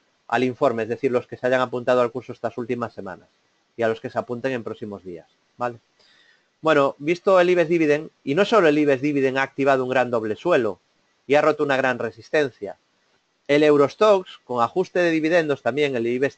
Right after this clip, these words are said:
el Eurostoxx Total Return, también tiene un gran doble suelo. Lo vengo explicando aquí desde hace semanas. Tenemos un gran doble suelo en el Eurostoxx, objetivo tres mil seiscientos veinte. Objetivo que solo se anularía por debajo de dos mil seiscientos setenta y cinco. Y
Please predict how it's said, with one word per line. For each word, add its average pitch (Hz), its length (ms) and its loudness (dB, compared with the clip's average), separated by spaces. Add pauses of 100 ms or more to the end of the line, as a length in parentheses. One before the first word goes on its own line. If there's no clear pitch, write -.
el 120 200 -4
Eurostoxx 123 480 -2
Total 147 280 0
Return, 139 460 0 (460)
también 135 240 -4
tiene 175 180 0
un 156 80 -6
gran 143 220 2
doble 117 260 0
suelo. 120 400 0 (480)
Lo 120 120 -2
vengo 139 180 2
explicando 131 420 -2
aquí 123 220 -2
desde 120 180 -2
hace 120 180 -4
semanas. 135 460 -4 (560)
Tenemos 127 320 -4
un 143 80 -6
gran 139 180 0
doble 135 200 0
suelo 135 220 0
en 131 80 -4
el 127 40 0
Eurostoxx, 127 540 -2
objetivo 139 440 -4
tres 120 200 -12
mil 131 120 -6
seiscientos 127 460 -8
veinte. 107 320 -12 (1080)
Objetivo 139 460 0
que 147 80 -2
solo 147 240 -2
se 151 80 -2
anularía 143 420 2
por 143 140 -4
debajo 131 320 0
de 131 80 0
dos 117 180 -4
mil 135 140 -6
seiscientos 131 360 -4
setenta 110 180 -8
y 101 40 -12
cinco. 92 420 -14 (800)
Y 202 320 2